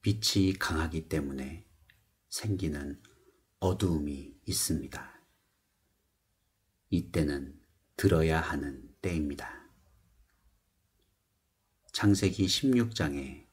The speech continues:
아브라함과 하갈 사건은 어둠이 임하였을 때 하나님께서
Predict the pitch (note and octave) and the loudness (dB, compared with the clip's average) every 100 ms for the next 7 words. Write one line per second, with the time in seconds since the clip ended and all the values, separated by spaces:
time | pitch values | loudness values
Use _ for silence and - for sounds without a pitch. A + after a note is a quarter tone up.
0 | _ _ _ _ _ - F#2+ - F2+ D#2+ | _ _ _ _ _ -6 -4 0 0 0
1 | C#2+ C2+ C#2 E2+ - - _ _ _ - | -2 -6 -8 -10 -14 -20 _ _ _ -6
2 | - F#2+ F2+ F2 E2 - D2+ C#2 C2+ - | 0 2 2 0 -4 -4 -6 -6 -8 -16
3 | _ _ _ - _ _ _ _ _ _ | _ _ _ -20 _ _ _ _ _ _
4 | _ _ F2+ F2 F#2+ F#2 E2 D2+ D2 - | _ _ 2 4 6 6 4 2 -2 -4
5 | - - - C2+ C2 - _ _ _ _ | -6 -6 -8 -10 -12 -20 _ _ _ _
6 | _ _ - - G2+ F2+ D#2+ - - - | _ _ -6 2 4 4 0 -6 -6 -6
7 | C#2+ G#2 | -8 -12